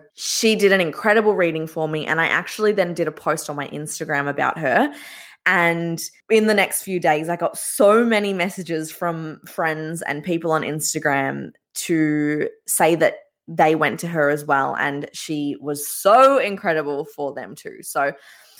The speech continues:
I reached out to Sky to let her know I would like her to be the sponsor of this episode at no cost, just in exchange for a discount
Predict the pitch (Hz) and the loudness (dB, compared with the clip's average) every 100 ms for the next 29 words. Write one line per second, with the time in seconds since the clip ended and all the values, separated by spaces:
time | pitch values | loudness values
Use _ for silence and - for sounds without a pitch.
0 | _ - 220 254 262 - 220 - 190 - | _ 2 4 6 2 0 -2 -2 -8 -8
1 | 165 151 160 - 160 151 175 165 151 - | -2 0 0 -2 -6 -6 -6 -8 -6 -4
2 | 151 160 170 151 160 - 165 - 156 147 | -2 -2 -2 -4 -4 -6 -12 -8 -8 -8
3 | 151 - 254 349 339 - 196 175 - 156 | -8 -4 -2 -2 -4 -4 -4 -6 -4 -6
4 | 165 - 151 151 - 151 - _ _ - | -6 -2 0 2 0 0 -4 _ _ -14
5 | 175 180 285 320 196 160 - - - - | -2 2 2 2 2 2 2 -8 -10 -16
6 | - - - _ _ - - 254 269 - | -20 -20 -20 _ _ -2 2 2 0 -4
7 | 233 233 - 185 170 170 - 175 165 160 | -2 -2 -2 -2 -2 -4 -2 0 0 -2
8 | 160 - 170 156 151 | -10 -10 -8 -8 -8